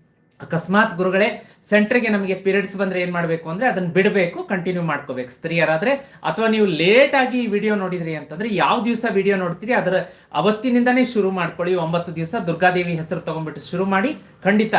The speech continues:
ನವರಾತ್ರಿಯಲ್ಲಿ ಇದೇನ್ ಫಲ ಕೊಡುತ್ತೆ, ಇದೇ ತರ ಫಲವನ್ನ ಯಾವ ವರ್ಷದಲ್ಲಿ ಯಾವ ದಿನ ಮಾಡಿದ್ರು ಒಂಬತ್ತು ದಿವಸ ಕೊಡುತ್ತೆ. ಏನ್ ಮಾಡ್ಬೇಕು ಅಂತಂದ್ರೆ ನವರಾತ್ರಿಯ ಸ್ಟಾರ್ಟ್ ಆದ ದಿವಸದಿಂದ ಹಿಡಿದು ಒಂಬತ್ತು ದಿವಸ ಪ್ರತಿದಿನ ಬೆಳಗ್ಗೆ ಎದ್ದು ಸ್ನಾನ ಮಾಡಿ, ನೀವು ದೇವ್ರ ಮನೆ ಹತ್ರ ಬಂದು ದೇವರಿಗೆ ದೀಪ ಬೆಳಗಿ ಪೂಜೆ ಮಾಡಿ,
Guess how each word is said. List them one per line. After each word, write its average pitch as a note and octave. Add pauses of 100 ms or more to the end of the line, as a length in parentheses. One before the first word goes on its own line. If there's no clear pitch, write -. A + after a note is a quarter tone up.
(320)
ನವರಾತ್ರಿಯಲ್ಲಿ A3+
ಇದೇನ್ G#3
ಫಲ G3
ಕೊಡುತ್ತೆ, F#3
ಇದೇ G3
ತರ B3 (140)
ಫಲವನ್ನ F3 (400)
ಯಾವ F#3+
ವರ್ಷದಲ್ಲಿ G3+
ಯಾವ F3+
ದಿನ F3+
ಮಾಡಿದ್ರು E3
ಒಂಬತ್ತು D3
ದಿವಸ C3+
ಕೊಡುತ್ತೆ. B2+
ಏನ್ G#3
ಮಾಡ್ಬೇಕು C#3+
ಅಂತಂದ್ರೆ B2 (260)
ನವರಾತ್ರಿಯ G#3+
ಸ್ಟಾರ್ಟ್ F#3+
ಆದ E3
ದಿವಸದಿಂದ D#3+
ಹಿಡಿದು D#3
ಒಂಬತ್ತು E3
ದಿವಸ D3
ಪ್ರತಿದಿನ F#3+
ಬೆಳಗ್ಗೆ D#3+
ಎದ್ದು - (220)
ಸ್ನಾನ G3+
ಮಾಡಿ, G3+ (220)
ನೀವು F#3
ದೇವ್ರ G#3+
ಮನೆ A3
ಹತ್ರ F#3+
ಬಂದು E3+
ದೇವರಿಗೆ F3+
ದೀಪ G3
ಬೆಳಗಿ F3+
ಪೂಜೆ E3+
ಮಾಡಿ, E3+